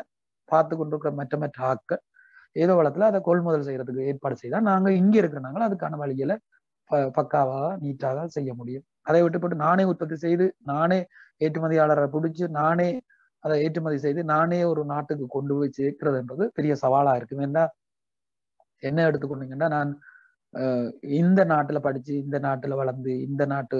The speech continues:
மு-, முழுக்க எல்லாத்தையும் படிச்சு முடிச்ச ஆக்களும் இல்லை நாங்கள் எல்லாம். இப்ப நாங்க பிளேன்னு சொன்னா ஒரு இந்தியாவோ ஒரு சைனாவோ ஏசியா கண்ட்ரிக்கெல்லாம் நான், நானெல்லாம் ஏசியா கண்ட்ரிக்கெல்லாம் போக ஆசைப்படுவேன். எனக்கு எந்த தொழில் எந்த நாட்டுக்கு எந்த மக்களுக்கு பிரயோசனப்படணும்னா நான் யூரோப்புக்கு போய் பிரயோசனம் இல்லை.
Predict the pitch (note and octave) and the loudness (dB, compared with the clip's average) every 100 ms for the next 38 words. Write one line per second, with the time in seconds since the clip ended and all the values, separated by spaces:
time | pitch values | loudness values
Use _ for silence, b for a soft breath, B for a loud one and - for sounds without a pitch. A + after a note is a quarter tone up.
0 | B2+ B2+ B2+ B2+ C#3+ D#3+ C#3 - C#3+ C#3 | -2 -4 -8 -6 0 0 0 2 2 2
1 | C#3+ C#3 C3+ C#3 C#3 C#3 C3+ B2+ C3+ C3 | -2 -4 -2 -2 0 -2 -2 -4 -2 -2
2 | C3 C3 B2+ B2 B2 A#2 A#2 A#2 D3 - | -2 -6 -6 -6 -6 -6 -8 -8 -12 -14
3 | b b b - D3 D3+ D#3+ F3+ F3+ - | b b b -6 0 2 4 4 4 2
4 | _ b _ - D3 F#3 F#3+ F3+ D#3 D3+ | _ b _ -12 0 2 4 2 -2 2
5 | F3 E3+ D#3 D#3+ D3+ D#3 D#3 D#3 D3+ C#3 | 4 4 2 0 0 0 -2 -2 -2 0
6 | D#3 C#3+ C#3+ C#3 C#3 C3+ D#3 D#3 C#3+ D3 | -2 -2 -4 -4 -4 -2 -2 -2 -2 -2
7 | D3+ D3 C3+ C3 B2+ C#3+ D3 C3+ C#3 D3+ | -2 -2 -4 -6 -2 -2 -2 -4 -4 0
8 | D3+ F3 E3+ F3+ E3+ E3 D3+ C#3 C#3 D3+ | 2 4 4 2 2 0 0 -2 -6 -6
9 | C#3+ C#3 C3 B2 A#2+ B2+ D3 C#3 C#3 D#3 | -2 0 0 -2 -6 -4 -2 -2 0 0
10 | D3+ _ C#3 D#3 D#3 C#3 C#3 D#3 D#3 D3 | -2 _ -6 0 0 2 0 0 -2 -2
11 | C#3+ C#3 C#3+ C#3+ C3+ D3+ D3 C#3+ C#3 _ | 2 2 0 -4 -4 -4 -2 -4 -4 _
12 | b - C#3+ C3+ D#3 D3+ C#3+ C3+ B2+ B2 | b -8 -6 0 0 2 2 0 0 -6
13 | A#2+ A#2 A#2+ C#3+ E3 D3 C#3 C#3 B2+ A#2 | -6 -6 -4 -2 0 0 0 2 0 -4
14 | A#2 D3 C#3 A#2+ A#2+ B2+ B2 | -6 -4 -2 -4 -8 -12 -12